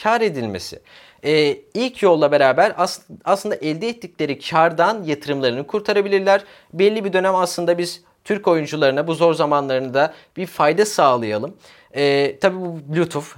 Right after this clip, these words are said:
herkes yapmak mı zorunda değil. Bu zorunlu bir şey değil arkadaşlar. Kimse gidip Amazon Prime gibi, e, Netflix gibi, ki gerçi Netflix ciddi bir, e, şey, zam yaptı ama yani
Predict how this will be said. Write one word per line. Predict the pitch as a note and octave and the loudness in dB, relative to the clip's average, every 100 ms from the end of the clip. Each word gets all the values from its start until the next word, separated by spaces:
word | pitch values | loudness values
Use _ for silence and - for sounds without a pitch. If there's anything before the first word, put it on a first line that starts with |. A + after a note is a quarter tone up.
| - | -2
herkes | C#3+ C#3 D3 B2+ | -2 0 -4 -2
yapmak | C3 C3+ - | -4 -4 -6
mı | B2 | -10
zorunda | A2 B2+ B2+ A#2+ | -6 -6 -4 -4
değil. | A#2 A2 | -4 -6
Bu | A#2+ B2 A2 | -6 -8 -6
zorunlu | A#2+ B2+ C3+ D#3 | -4 -2 -2 -4
bir | C3 | -6
şey | - G#2 | -6 -6
değil | F#2+ G2+ F#2+ | -6 -2 -4
arkadaşlar. | - F#2+ G2 A2+ G#2+ | -4 -8 -6 -6 -6
Kimse | D3 A#2+ B2+ | -10 -8 -8
gidip | A2+ A#2 B2 | -8 -6 -6
Amazon | A#2+ A2+ A#2 | -4 -4 -6
Prime | A2+ A#2 A#2+ A2+ | -2 0 0 -4
gibi, | A2 A2 A2 - - - - | -8 -6 -6 -8 -16 -20 -8
e, | A#2 | -4
Netflix | A#2+ A#2 A#2+ C3+ - | -4 -4 -6 -8 -8
gibi, | A2 A#2+ A#2 | -8 -8 -8
ki | A2+ | -12
gerçi | F#2 F#2+ - G#2 | -4 -4 -4 -10
Netflix | G2 - G2 - | -10 -10 -12 -12
ciddi | - F2+ A2 G2 | -18 -12 -12 -10
bir, | F#2+ D2+ F#2+ E2 | -10 -10 -14 -14
e, | E2 | -10
şey, | - G2+ | -6 -4
zam | F#2 G#2 | -4 -4
yaptı | G#2 F#2+ - G3 | -4 -6 0 0
ama | C#3 F2 - - - | 0 -6 -12 -16 -4
yani | B2+ B2+ A#2+ | -4 -2 -8